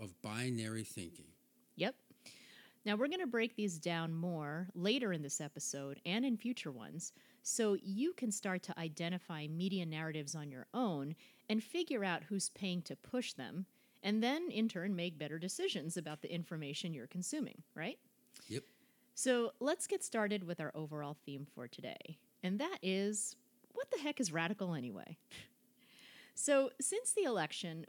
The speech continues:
Speaker 2: we've heard a call for unity. I mean, after all, Biden talked about finding unity eight times in his inauguration speech. And in the beginning weeks of his presidency,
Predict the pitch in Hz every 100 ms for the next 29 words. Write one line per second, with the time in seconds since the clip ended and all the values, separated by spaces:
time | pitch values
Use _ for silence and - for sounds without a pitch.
0 | - 196 311 240 214 214 202 - 170 165
1 | 165 - 151 151 147 - _ _ - 170
2 | 175 147 - 165 _ _ - - _ -
3 | 160 156 151 - 147 226 247 240 240 202
4 | 202 226 220 190 175 - 170 147 - 175
5 | 165 156 160 190 208 160 151 - - 202
6 | 269 - - 202 185 131 139 147 151 151
7 | 147 139 135 131 139 - - - - -
8 | - - - - - - - 214 202 185
9 | 185 226 208 190 214 208 - 165 156 -
10 | - 285 285 180 156 - 139 147